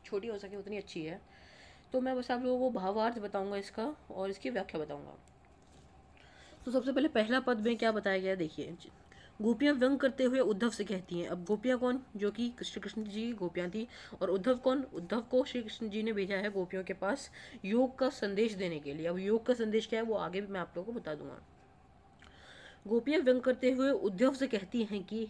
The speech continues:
"हे उद्धव, तुम तो बहुत भाग्यवान हो,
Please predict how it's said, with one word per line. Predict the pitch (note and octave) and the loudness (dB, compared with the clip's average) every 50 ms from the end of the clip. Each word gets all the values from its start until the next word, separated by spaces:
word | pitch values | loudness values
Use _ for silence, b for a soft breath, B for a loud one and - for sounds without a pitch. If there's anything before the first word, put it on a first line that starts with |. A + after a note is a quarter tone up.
| - | 0
"हे | - C4+ | 2 4
उद्धव, | B3+ A3+ F#3 F3+ G3 G#3 G#3+ - - | 4 4 2 0 -2 -4 -4 -4 -4
तुम | C4 C4 C4+ | -2 0 0
तो | C4 - C#4 C4+ C#4+ C#4+ - - - - B B B B B B B B | 0 0 0 0 0 -2 -4 -14 -20 -20 B B B B B B B B
बहुत | - B3 C4 | 2 2 2
भाग्यवान | B3 G#3+ G3+ G#3 G3 F#3+ A3 A#3+ A#3+ B3 B3+ D4+ B3+ | 2 0 -2 -2 0 4 4 4 4 4 4 4 2
हो, | A3 F3+ D#3 F3 | 0 -2 -2 -4